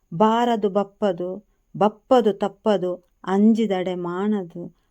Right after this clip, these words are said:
ಹಲಕಿದಡೆ ಮಾನದು, ವಜ್ರ ಪಂಜರದೊಳಗಿತ್ತೆಡೆ ಮಾನದು, ತಪ್ಪದವೋ ಲಲಾಟ ಲಿಖಿತ." ಎಷ್ಟೊಂದು ಅರ್ಥಪೂರ್ಣ ಸಾಲುಗಳಲ್ವಾ?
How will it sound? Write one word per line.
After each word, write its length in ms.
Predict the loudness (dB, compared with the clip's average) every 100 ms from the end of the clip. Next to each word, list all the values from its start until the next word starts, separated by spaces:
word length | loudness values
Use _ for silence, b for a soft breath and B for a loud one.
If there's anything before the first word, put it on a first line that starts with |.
| -8
ಹಲಕಿದಡೆ 580 | -4 -2 -2 -4 -4
ಮಾನದು, 680 | -4 -4 -6 -6 -6 -8 -12 _ _ _ 2
ವಜ್ರ 300 | 2 4 4
ಪಂಜರದೊಳಗಿತ್ತೆಡೆ 1400 | 4 4 4 6 6 6 4 4 2 2 -4 -2 0 0
ಮಾನದು, 760 | 0 0 2 2 0 -6 -10 -14 _ _ _ _ _
ತಪ್ಪದವೋ 960 | -10 -4 0 2 4 2 2 2 -2 -10 -10
ಲಲಾಟ 500 | -8 -8 -6 -6 -6
ಲಿಖಿತ." 440 | -8 -12 -18 -18 -20 -20 _ _ _ _ -20 _ _ _ b b b
ಎಷ್ಟೊಂದು 540 | -4 -4 0 2 4 2
ಅರ್ಥಪೂರ್ಣ 600 | 2 -2 0 0 2 0
ಸಾಲುಗಳಲ್ವಾ? 920 | -2 -6 -4 -6 -6 -6 -8 -12 -14